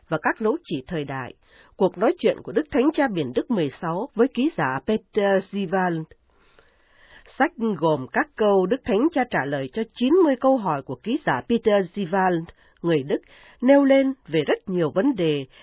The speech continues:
kể cả đời tư của Ngài. Sách dày hai trăm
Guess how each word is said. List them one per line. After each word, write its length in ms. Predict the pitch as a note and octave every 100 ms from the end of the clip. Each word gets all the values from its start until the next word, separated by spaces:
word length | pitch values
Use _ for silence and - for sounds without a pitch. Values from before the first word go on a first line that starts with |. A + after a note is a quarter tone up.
| _
kể 160 | - F3 F3
cả 140 | D#3+ E3
đời 160 | E3 D#3
tư 200 | C4+ C4+ -
của 120 | C#3
Ngài. 360 | C#3+ C#3 B2 - _ _ _ _ - -
Sách 280 | - - F#4+
dày 300 | F3+ F#3 D#3+
hai 340 | D#3 D4 C#4+ C#4
trăm 140 | -